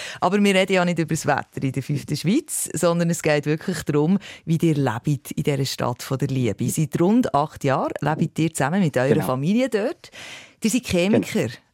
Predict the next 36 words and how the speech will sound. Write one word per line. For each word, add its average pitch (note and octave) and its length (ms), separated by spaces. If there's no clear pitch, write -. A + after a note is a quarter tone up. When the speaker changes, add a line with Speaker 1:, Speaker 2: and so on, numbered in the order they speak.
Speaker 1:
Und E3+ 260
das, - 160
äh, - 280
ja, D3 120
Speaker 2:
Ja. C3+ 100
Speaker 1:
das D#3+ 120
tönt D#3 240
jetzt - 100
so, F3 80
aber D3 180
ihr E3 80
leitet D3+ 400
tatsächlich D3+ 680
an C#3+ 160
einem C#3+ 300
renommierten D3 720
Institut D3 580
ein D3+ 80
zehnköpfiges C#3 920
Forschungsteam. E3+ 920
Es - 100
geht C3+ 260
dort C3 180
um C3 200
Impfstoff. F#3+ 760
Was - 180
genau E3 260
für D#3 240
Impfstoffe D#3 520
sind A#3+ 180
das, C#4+ 100
die - 160
ihr G3 60
macht? G#3 420
Speaker 2:
Also, D3 640
ich, B2+ 1040